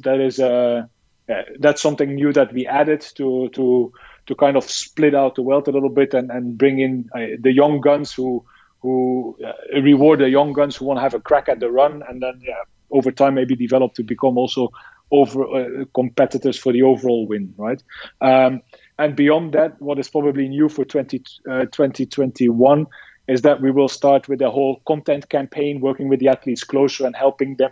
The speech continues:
build, leveraging the Super League network, leveraging the skill set that we have on, on, on creating content and pushing it digitally.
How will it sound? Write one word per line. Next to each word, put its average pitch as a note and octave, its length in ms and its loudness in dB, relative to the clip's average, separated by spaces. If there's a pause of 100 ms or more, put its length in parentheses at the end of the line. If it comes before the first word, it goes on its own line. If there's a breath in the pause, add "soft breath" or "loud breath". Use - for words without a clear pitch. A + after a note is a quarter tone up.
(100)
build, C3+ 300 4 (640 loud breath)
leveraging C#3 560 0
the B2 60 -2
Super C#3+ 260 -2
League C3+ 160 0
network, C#3+ 380 0
leveraging C3+ 480 -2
the B2 80 -2
skill D3 260 0
set C3 220 -2
that B2+ 160 -2
we B2 120 0
have B2 280 0
on, B2+ 200 -2
on, B2 240 -10
on A#2+ 380 -10 (180)
creating B2+ 520 6
content C#3 560 -2 (240 loud breath)
and A#2 180 -8
pushing C3 280 0
it A#2 160 0
digitally. C3+ 640 0